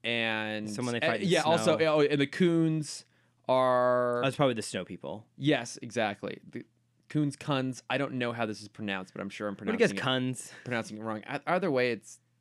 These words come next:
Speaker 1: it sounds like a word I shouldn't be saying.
Speaker 2: Yeah.
Speaker 1: Yeah. Um, and then Tracer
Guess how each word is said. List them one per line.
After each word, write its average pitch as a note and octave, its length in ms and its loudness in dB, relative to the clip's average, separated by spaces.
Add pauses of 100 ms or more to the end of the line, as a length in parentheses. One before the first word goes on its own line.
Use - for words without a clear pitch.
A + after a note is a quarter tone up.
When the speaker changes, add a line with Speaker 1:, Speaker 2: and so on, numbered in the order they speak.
(180)
Speaker 1:
it C3+ 80 -8
sounds G3+ 280 0
like F#3 80 -2
a E3 60 2
word B2+ 180 2
I A2+ 40 0
shouldn't A2+ 240 -6
be A2 80 -6
saying. A2+ 400 -10 (120)
Speaker 2:
Yeah. D3 240 2 (300)
Speaker 1:
Yeah. - 240 -8 (920)
Um, C#3 500 2 (140)
and C3+ 180 2
then B2+ 500 2
Tracer B2+ 1400 0